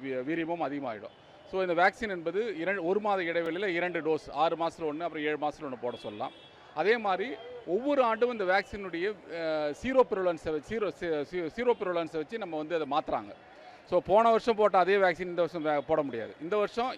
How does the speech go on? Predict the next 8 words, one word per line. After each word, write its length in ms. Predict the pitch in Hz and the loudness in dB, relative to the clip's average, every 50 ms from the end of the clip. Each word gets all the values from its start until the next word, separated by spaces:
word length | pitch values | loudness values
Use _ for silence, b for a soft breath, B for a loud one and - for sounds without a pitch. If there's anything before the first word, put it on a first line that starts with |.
| - | -6
என்ன 220 | 143 151 170 202 190 | -6 -2 0 2 4
மாதிரியான 440 | 185 175 175 170 175 175 175 175 | 4 4 4 4 2 2 2 2
வைரஸ் 480 | 165 151 156 165 170 165 - - - - - | 4 4 4 4 4 2 0 -2 -16 -8 -2
தாக்குதல் 360 | - 147 151 - 147 143 135 | 2 2 2 2 0 -4 -4
இருக்குது, 420 | 123 120 110 - 110 113 131 180 - - - B B B B B | -4 -6 -8 -8 -10 -8 -8 -8 -10 -12 -18 B B B B B
அதற்கான 500 | 147 175 214 226 - - 226 233 240 233 | 2 4 4 4 2 2 0 0 0 0
தடுப்பூசி 380 | - 185 170 151 156 147 - 139 | -2 -4 -4 -4 -8 -8 -8 -8
என்ன, 200 | 123 - 107 101 | -10 -10 -12 -14